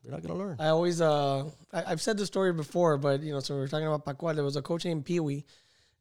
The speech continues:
Speaker 2: and Pee Wee was the first coach for a coach pitch. And I remember one time, like,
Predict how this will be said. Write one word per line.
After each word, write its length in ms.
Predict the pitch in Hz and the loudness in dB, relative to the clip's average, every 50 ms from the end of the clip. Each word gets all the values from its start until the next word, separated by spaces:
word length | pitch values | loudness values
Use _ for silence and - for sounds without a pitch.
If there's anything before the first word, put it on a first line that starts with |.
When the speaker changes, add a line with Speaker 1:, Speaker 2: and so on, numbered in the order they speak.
| _ _ _ - - | _ _ _ -10 -4
Speaker 2:
and 160 | 160 160 - | -4 -2 0
Pee 140 | 185 185 190 | 0 0 2
Wee 80 | 202 | 2
was 160 | 208 196 175 | 2 0 0
the 60 | 175 156 | -2 -4
first 320 | - 151 180 - 151 151 | 0 0 0 0 0 0
coach 420 | 151 180 180 185 175 - - - - - - _ _ _ _ _ _ - | 2 2 2 2 0 -4 -10 -10 -14 -18 -20 _ _ _ _ _ _ 2
for 100 | 165 147 | 2 2
a 60 | 139 | 6
coach 260 | - 175 175 156 - | 8 6 6 6 4
pitch. 320 | - 147 151 - - - _ _ - _ _ _ _ _ _ _ _ - | 0 -4 -4 -4 -10 -18 _ _ -20 _ _ _ _ _ _ _ _ -2
And 100 | 165 156 | 2 2
I 40 | 156 | 4
remember 220 | 151 156 175 185 180 | 4 4 4 4 4
one 220 | 170 170 165 156 | 4 2 2 0
time, 280 | - 165 165 170 170 165 | 0 0 2 2 2 2
like, 280 | 151 139 135 147 156 | 0 0 0 -2 -6